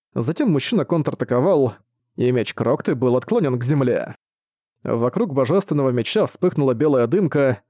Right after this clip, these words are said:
и Крокта поднял убийцу Огров. "Дзынь!" В этот момент Закира подумал, что убийца Огров точно сломается, однако он все-таки выдержал. Крокта заблокировал атаку и ударил мужчину ногой в живот,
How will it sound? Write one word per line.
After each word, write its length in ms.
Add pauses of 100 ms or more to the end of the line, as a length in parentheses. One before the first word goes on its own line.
(180)
и 160
Крокта 380
поднял 360
убийцу 500
Огров. 500 (680)
"Дзынь!" 720 (480)
В 260
этот 220
момент 360
Закира 380
подумал, 420
что 180
убийца 400
Огров 300
точно 280
сломается, 760 (400)
однако 540
он 240
все-таки 360
выдержал. 680 (680)
Крокта 400
заблокировал 600
атаку 320
и 40
ударил 320
мужчину 380
ногой 260
в 60
живот, 500